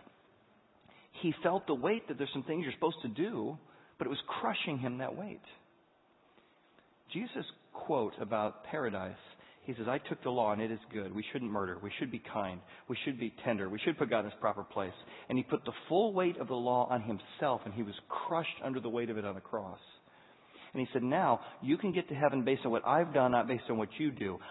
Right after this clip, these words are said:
I've fulfilled the law. And now without the burden of you needing to fulfill it,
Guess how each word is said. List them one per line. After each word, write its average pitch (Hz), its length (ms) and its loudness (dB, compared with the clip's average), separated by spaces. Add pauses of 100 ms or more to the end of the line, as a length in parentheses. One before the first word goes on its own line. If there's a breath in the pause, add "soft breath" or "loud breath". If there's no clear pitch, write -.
I've 135 240 2
fulfilled 131 460 0
the 123 60 2
law. 95 380 0 (560 loud breath)
And 131 140 4
now 185 180 8
without 165 300 4
the 151 80 4
burden 170 400 6
of 170 100 0
you 180 120 2
needing 170 320 2
to 131 80 0
fulfill 131 480 -2
it, 95 100 -2